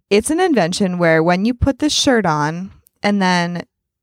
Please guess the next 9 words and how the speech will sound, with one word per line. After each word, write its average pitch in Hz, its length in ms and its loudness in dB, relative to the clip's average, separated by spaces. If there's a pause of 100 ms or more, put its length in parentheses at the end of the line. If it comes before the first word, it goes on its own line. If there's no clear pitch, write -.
(280)
you 185 160 -2
step 185 320 0
into 214 240 2
a 202 80 2
room 185 260 0
with 175 220 -2
music, 180 680 -2 (1300)
the 226 200 0
shirt, 277 720 0